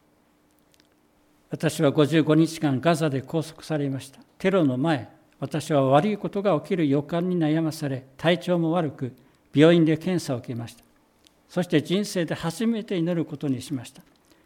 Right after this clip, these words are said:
ユダヤ人なのに人生で初めて祈る経験をした」と告白しているわけです。そ-、すると、Instagramで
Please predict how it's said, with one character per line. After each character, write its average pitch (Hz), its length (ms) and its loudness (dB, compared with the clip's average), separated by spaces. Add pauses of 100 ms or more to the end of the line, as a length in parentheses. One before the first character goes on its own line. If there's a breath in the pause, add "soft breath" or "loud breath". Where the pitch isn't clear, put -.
(220 soft breath)
ユ 147 160 2
ダ 202 100 0
ヤ 226 160 0
人 190 220 -6
な 175 100 -4
の 175 100 -6
に 185 300 -8
人 170 240 0
生 156 180 -6
で 131 120 -8
初 151 280 -10
め 226 140 -8
て 247 140 -8
祈 190 220 -6
る 175 100 -6
経 165 240 -6
験 175 240 -10
を 214 40 -10
し - 120 -14
た」 139 180 -8
と 117 180 -10 (360 soft breath)
告 139 260 -4
白 131 220 -4
し - 80 -16
て 131 100 -8
い 117 60 -6
る 107 80 -12
わ 107 40 -16
け - 120 -20
で 127 100 -18
す。 - 120 -20 (2250 soft breath)
そ-、 196 200 -2
す - 340 -6
る 208 140 0
と、 185 340 0
Instagram 190 800 2
で 170 340 -2